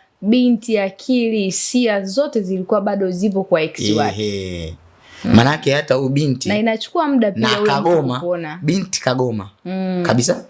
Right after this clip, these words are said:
Speaker 2: Yule
Speaker 1: Mm.
Speaker 2: ambaye ali-, ana ujauzito, kagoma
Speaker 1: Mm.
Speaker 2: kabisa, simwachi. Sasa stress ni kwa huyo binti, atoe maamuzi gani?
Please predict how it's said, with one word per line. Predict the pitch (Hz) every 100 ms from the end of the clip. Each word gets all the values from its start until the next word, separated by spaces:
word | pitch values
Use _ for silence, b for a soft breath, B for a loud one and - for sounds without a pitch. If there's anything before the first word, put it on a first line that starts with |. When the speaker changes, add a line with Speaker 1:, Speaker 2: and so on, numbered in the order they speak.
| _ _ _
Speaker 2:
Yule | - 117
Speaker 1:
Mm. |
Speaker 2:
ambaye | 113 117 110
ali-, | 107 104 -
ana | 104 101
ujauzito, | 104 101 104 101 -
kagoma | - 113 113
Speaker 1:
Mm. | 92
Speaker 2:
kabisa, | 92 95 -
simwachi. | - - 101 101 98 - - _ _ B B B B B - - -
Sasa | 101
stress | 98 - - 143 139
ni | 98 98
kwa | 98
huyo | 101
binti, | 98 90 82
atoe | 98 117
maamuzi | 101 92 92 90
gani? | 95 87